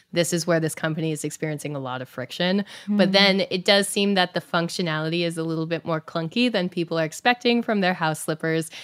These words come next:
Speaker 1: So it is not as easy as just click in and walk. I went from, like, a hundred percent ready to, like, negative a hundred percent close the tab, never think about buying this again. So, you know,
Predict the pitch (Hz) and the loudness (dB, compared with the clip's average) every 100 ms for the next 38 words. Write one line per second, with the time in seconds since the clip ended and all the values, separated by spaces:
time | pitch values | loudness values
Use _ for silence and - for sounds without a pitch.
0 | - - 180 180 190 208 202 190 196 175 | -18 0 2 4 4 2 4 4 4 2
1 | 165 170 160 165 156 151 - 156 151 - | 0 0 2 2 0 -4 -6 -6 -6 -10
2 | - 185 170 175 170 160 156 - 156 156 | -6 -4 -2 0 0 0 -4 -6 -6 -6
3 | 156 151 131 - - - - - - 190 | -6 -8 -8 -10 -16 -16 -18 -18 -2 4
4 | 254 285 254 - 240 220 180 165 - _ | 6 6 4 2 0 2 2 2 -4 _
5 | - 175 - 226 240 247 247 220 220 - | 2 2 2 4 6 6 2 2 0 2
6 | 220 208 202 - 170 175 185 208 196 202 | 2 4 2 -2 0 2 4 2 0 -2
7 | 175 165 - 190 196 196 196 196 - _ | 0 0 0 2 4 4 2 0 -10 _
8 | - 175 196 190 190 185 - 185 170 - | -4 2 2 2 0 0 0 0 0 2
9 | 185 180 175 170 170 160 165 160 156 160 | 2 2 0 -2 0 0 0 0 0 0
10 | 170 156 143 143 143 139 139 - - - | 0 -2 -4 -4 -4 -6 -6 -8 -8 -8
11 | - 202 - - - 294 285 285 277 165 | -10 -12 -14 -18 -2 2 2 2 2 2
12 | 180 254 | 0 -4